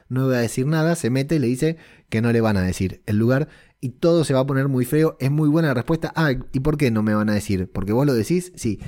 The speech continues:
"¿Y entonces por qué estoy perdiendo el tiempo hablando con ellos? Si con el que tengo que hablar es con vos". Bueno, se va a poner muy tensa la situación, es muy rápido la escalada de violencia de la situación cuando les muestra las cabezas de todos los que fueron ahí a amenazarlo, de todos los que fueron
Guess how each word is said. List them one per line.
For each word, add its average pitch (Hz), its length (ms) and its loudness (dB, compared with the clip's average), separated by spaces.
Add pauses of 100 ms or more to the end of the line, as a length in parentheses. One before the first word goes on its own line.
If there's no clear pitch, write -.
(120)
"¿Y 127 80 -2
entonces 160 260 -2
por 143 180 -4
qué 202 100 -2
estoy 180 180 -2
perdiendo 139 380 -4
el 117 80 -2
tiempo 160 200 0
hablando 127 300 0
con 170 100 0
ellos? 113 300 -2 (260)
Si - 160 -4
con 107 160 0
el 101 80 0
que 104 80 -2
tengo 131 260 0
que 117 100 -4
hablar 135 280 0 (300)
es - 80 -4
con 123 180 -2
vos". 104 180 -2
Bueno, 107 260 -6
se - 160 -6
va 110 80 0
a 123 60 -4
poner 131 300 0 (280)
muy 185 340 2
tensa 160 280 0
la 120 120 0
situación, 131 640 0
es 131 120 0
muy 123 240 2
rápido 135 640 2 (300)
la 104 100 0
escalada 127 460 0
de 113 80 2
violencia 117 420 2
de 98 60 -2
la 92 40 -4
situación 120 400 -2
cuando 113 220 -2
les 95 80 -2
muestra 110 260 -2
las 101 140 -2
cabezas 117 460 0 (320)
de 98 160 0
todos 127 260 2
los 104 100 0
que 104 120 -6
fueron 113 260 0
ahí 113 220 2
a 95 60 0
amenazarlo, 104 600 0
de 95 80 -2
todos 120 200 0
los 104 100 0
que 107 100 -6
fueron 147 400 0